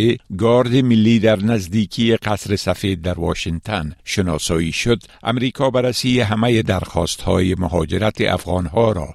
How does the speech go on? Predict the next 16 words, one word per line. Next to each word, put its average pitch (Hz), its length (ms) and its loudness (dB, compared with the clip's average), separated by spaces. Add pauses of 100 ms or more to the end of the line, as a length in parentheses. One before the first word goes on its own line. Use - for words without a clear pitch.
به 104 240 2
صورت 110 460 0
موقت 85 680 -2 (200)
متوقف 87 760 -6
کرده 71 280 -12
است. - 440 -4 (120)
ادارهٔ 117 400 2
خدمات 117 560 0
تابعیت 92 760 -2
و 104 140 2
مهاجرت 107 640 0
ایالات 95 540 0
متحده 90 480 -2
اعلام 92 440 0
کرده 76 440 -6
که 58 220 -10